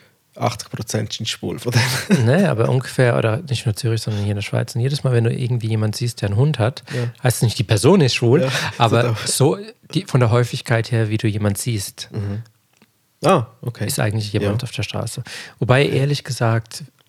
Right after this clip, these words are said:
Speaker 2: glaube ich, dass es wesentlich
Speaker 1: Du hast auch einen Hund.
Speaker 2: Ich habe auch einen Hund, genau,
Speaker 1: Mhm.
Speaker 2: ein schwarzer Labby.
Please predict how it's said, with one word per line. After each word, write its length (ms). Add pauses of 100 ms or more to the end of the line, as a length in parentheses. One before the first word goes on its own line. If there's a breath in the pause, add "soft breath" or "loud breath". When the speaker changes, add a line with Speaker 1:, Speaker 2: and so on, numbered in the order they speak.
(220)
Speaker 2:
glaube 420
ich, 260
dass 180
es 200
wesentlich 1000
Speaker 1:
Du 80
hast 100
auch 60
einen 100
Hund. 300 (240)
Speaker 2:
Ich 180
habe 140
auch 60
einen 140
Hund, 200
genau, 160
Speaker 1:
Mhm. 80
Speaker 2:
ein 80
schwarzer 320
Labby. 340